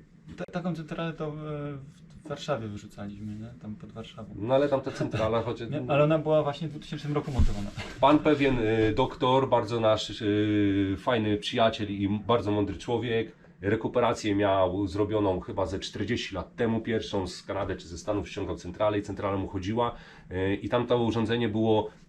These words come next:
Speaker 2: tysiąckroć chyba lepsze niż większość wynalazków, którzy teraz producenci robią. No ale niestety ja nie będę oceniał nikogo, bo nie daj Panie, jeszcze nam do, da, nas,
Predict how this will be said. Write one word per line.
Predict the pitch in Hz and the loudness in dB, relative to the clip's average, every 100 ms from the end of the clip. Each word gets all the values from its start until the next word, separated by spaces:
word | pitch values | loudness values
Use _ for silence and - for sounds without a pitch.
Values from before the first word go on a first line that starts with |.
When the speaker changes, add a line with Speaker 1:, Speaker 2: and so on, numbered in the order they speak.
| - | -8
Speaker 2:
tysiąckroć | - 120 107 - 107 | -4 -2 -4 -4 -4
chyba | - 117 107 101 | -2 4 4 6
lepsze | 104 110 - | 4 2 0
niż | 107 101 - 101 | -4 -4 -10 -2
większość | 117 110 107 | -2 0 -2
wynalazków, | 101 104 101 101 98 | 2 4 4 0 -10
którzy | - - 101 95 | -12 -8 -4 -2
teraz | 113 104 - | 0 -2 -4
producenci | 107 95 95 104 101 | -6 -4 -2 -4 0
robią. | 104 120 143 143 - - - | 0 2 2 0 -8 -14 2
No | 110 | 4
ale | 123 | 4
niestety | 120 117 123 - 123 120 | 2 0 -2 0 2 4
ja | 117 | 2
nie | 113 | 2
będę | 113 110 113 | 0 0 -2
oceniał | - 120 110 | 0 0 2
nikogo, | 107 113 113 110 | 0 0 0 0
bo | 104 | 0
nie | 107 | 0
daj | 98 | 0
Panie, | 107 107 | 0 0
jeszcze | 101 98 | -2 -4
nam | 92 | -4
do, | 95 101 87 | -4 -6 -8
da, | 92 - 107 | -8 0 0
nas, | 104 101 | 2 0